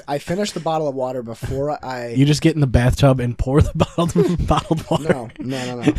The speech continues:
Speaker 1: I finish the bottle of water usually, like, usually I'll wake up, I'll open up YouTube, and whatever the first Joe Rogan clip is on my YouTube home screen, I listen to.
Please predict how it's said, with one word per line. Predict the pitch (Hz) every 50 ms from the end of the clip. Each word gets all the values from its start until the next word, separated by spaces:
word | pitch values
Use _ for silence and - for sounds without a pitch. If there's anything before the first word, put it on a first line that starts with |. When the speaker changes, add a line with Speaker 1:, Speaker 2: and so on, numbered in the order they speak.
| - - -
Speaker 1:
I | 139 143
finish | - - 208 226 226 220
the | - 185
bottle | 156 180 175 175 175 175 170
of | 156 135
water | 147 151 156 156 156 156
usually, | 147 135 131 135 147 156 170 190 185 175 214 202 214 226 226 226 220 - -
like, | - 151 139 143
usually | 160 208 240 214 226 247 -
I'll | 175 175
wake | 156 160 180 202 196 -
up, | 147 139 139 - - _ _ _ _ _ _ _ _ _ _ _ _ -
I'll | - 131 131 139 - -
open | 156 165 160 185 180
up | 180 156 147
YouTube, | 123 127 143 147 139 - 147 139 139 135 123 -
and | 127 131 131 131 123 120 117 - _
whatever | 156 139 139 143 143 147 156 170 175
the | 170 151
first | - - 156 156 160 147 139
Joe | 131 127 135 135 139
Rogan | 131 131 131 131 135 143 139 135
clip | 127 - - - 139 147 151 -
is | 113 120 127 131 127
on | - - 123
my | 120 113 110 104
YouTube | 101 110 113 - - 135 127 123
home | 131 127 135 139
screen, | - - 151 151 151 131
I | 80 110
listen | 104 101 113 120 - - 151 156
to. | - - 180 185 196 -